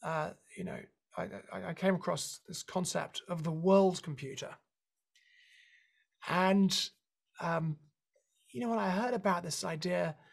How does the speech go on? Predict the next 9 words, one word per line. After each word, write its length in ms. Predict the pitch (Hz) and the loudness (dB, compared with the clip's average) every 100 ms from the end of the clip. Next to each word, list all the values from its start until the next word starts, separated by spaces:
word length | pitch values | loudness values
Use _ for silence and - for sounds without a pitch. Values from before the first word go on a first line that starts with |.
| _ _ _ _ - | _ _ _ _ -10
for 160 | - | -2
a 80 | 160 | -2
world 400 | 165 190 233 190 | 4 6 6 4
computer, 600 | 185 - 156 160 - 151 - _ _ _ _ _ _ | -2 -2 -6 -6 -6 -8 -10 _ _ _ _ _ _
it 120 | - | -4
really 240 | 196 220 214 | 2 4 4
just 220 | 180 - | -2 -4
hit 160 | 180 196 | -2 -2
me 340 | 170 156 147 | -4 -6 -10